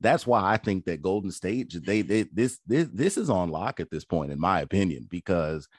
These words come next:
there's just so many guys on this roster that don't have a problem stepping up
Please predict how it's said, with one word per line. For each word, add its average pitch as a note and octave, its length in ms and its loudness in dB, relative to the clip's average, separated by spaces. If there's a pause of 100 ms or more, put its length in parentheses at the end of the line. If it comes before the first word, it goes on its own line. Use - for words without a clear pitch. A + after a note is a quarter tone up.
(360)
there's A#2+ 220 4
just - 240 2
so A#2 180 4
many G#2 220 4
guys F2 360 2
on E2 140 0
this E2 160 -4
roster F2 480 0
that D#2 260 -8
don't F#2+ 400 0
have F2+ 280 -2
a E2 80 0
problem E2 640 -2
stepping E2+ 560 -2
up F2+ 240 0